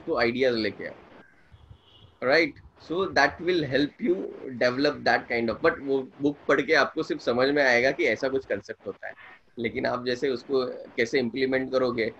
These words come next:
ये even mind maps will help you actually to look at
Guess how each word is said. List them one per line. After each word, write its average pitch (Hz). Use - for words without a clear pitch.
ये 143
even 156
mind 151
maps 156
will 151
help 143
you 151
actually 139
to -
look 131
at 151